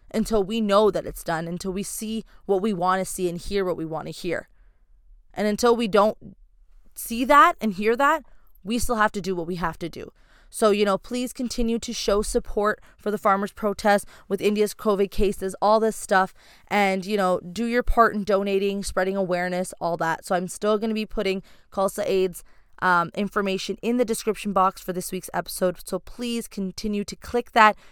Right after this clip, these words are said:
share that, donate, and support India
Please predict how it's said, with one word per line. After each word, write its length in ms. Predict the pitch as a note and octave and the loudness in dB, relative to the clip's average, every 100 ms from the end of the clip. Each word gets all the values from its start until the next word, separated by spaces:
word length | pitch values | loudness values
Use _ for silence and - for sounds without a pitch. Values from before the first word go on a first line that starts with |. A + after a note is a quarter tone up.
| - | -14
share 380 | - A#3 A3+ G#3+ | 0 2 4 6
that, 420 | G3 F#3+ - E3 | 8 6 4 -2
donate, 560 | G#3 G#3 G3+ F#3+ F#3 - - - - | 2 2 2 -2 -4 -8 -20 -14 -6
and 200 | F#3+ F#3 | -4 -4
support 600 | A3 G3 - A3+ G#3+ - | -4 -2 0 2 0 -2
India 460 | F3 F3 F#3 F#3 | 0 2 2 0